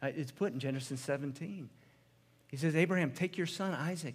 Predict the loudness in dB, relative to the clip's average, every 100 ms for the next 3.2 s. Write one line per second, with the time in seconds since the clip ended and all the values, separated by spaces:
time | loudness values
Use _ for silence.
0 | -10 -10 -4 -2 0 0 0 0 0 2
1 | 2 2 0 -4 -14 2 4 4 -2 -2
2 | -2 -2 -4 -4 -2 -2 -2 -2 -2 0
3 | -2